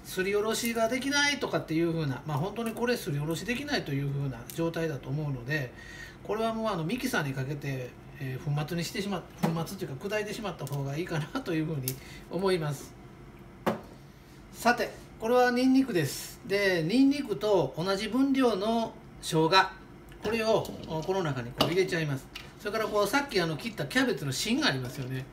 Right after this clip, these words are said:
これもまあこの中に入れて、で、ちょっとこうミキサーでぐちゃぐちゃっとこれを砕いてしまいます。さてと、お湯が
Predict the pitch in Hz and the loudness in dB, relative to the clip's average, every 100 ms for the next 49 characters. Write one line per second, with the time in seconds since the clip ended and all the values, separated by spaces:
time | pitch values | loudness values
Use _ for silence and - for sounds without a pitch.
0 | - - - 226 254 185 180 156 160 185 | -16 -18 -8 -2 0 0 0 0 -2 0
1 | 196 156 147 143 147 170 151 131 - 262 | 0 0 0 0 0 0 0 -2 0 0
2 | 165 - - - - - - - - - | 0 -4 -16 -18 -16 -16 -16 -18 -18 -18
3 | - 175 226 180 165 180 196 208 214 202 | -12 -6 -4 0 0 0 -2 -2 2 2
4 | 202 247 139 - - 160 220 220 220 226 | 4 2 0 -6 -10 -6 -4 0 2 4
5 | 208 143 131 127 - 240 240 233 214 202 | 2 -2 -2 -2 2 4 4 2 -2 -2
6 | - 185 175 151 135 - - - - - | -4 -2 0 0 -2 -6 -18 -20 -20 -20
7 | - - - - - - - - - - | -18 -16 -16 -16 -16 -16 -16 -16 2 6
8 | 262 226 190 - - - 196 220 233 247 | 8 6 4 2 -12 -4 2 6 6 8
9 | 254 | 6